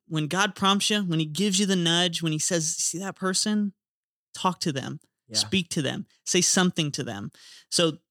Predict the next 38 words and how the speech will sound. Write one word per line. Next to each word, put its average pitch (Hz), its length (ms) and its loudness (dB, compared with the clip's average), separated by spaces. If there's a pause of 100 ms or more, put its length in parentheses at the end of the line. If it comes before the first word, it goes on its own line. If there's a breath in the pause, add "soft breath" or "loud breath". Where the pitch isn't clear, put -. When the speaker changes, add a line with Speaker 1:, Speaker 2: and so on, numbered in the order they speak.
Speaker 1:
there 180 140 4
could 180 220 0
be 190 100 2
those 175 240 4
moments 175 340 4
where 156 80 2
God 151 400 2
points 180 380 2
directly 160 400 4
Speaker 2:
Mm-hmm. 131 60 -2 (100)
Speaker 1:
to 185 40 2
them. 196 240 0
And 165 100 4
then 160 80 4
there's 151 180 4
other 170 200 4
times 165 300 0
where 147 60 -2
you're 143 120 0
just, 175 200 -2 (180)
you've 160 240 -2
wound 170 360 4
up 180 200 2
in 160 80 2
a, 139 220 -2 (380 loud breath)
you 170 80 2
know, 147 220 2 (220 soft breath)
somebody 196 300 4
stops 180 400 2
by 165 180 2
your 175 160 4
office, 160 560 0 (340)
wants 156 220 2
to 175 100 2
chat 165 320 4
about, 160 420 2 (360)
you 160 120 2
know, 135 240 0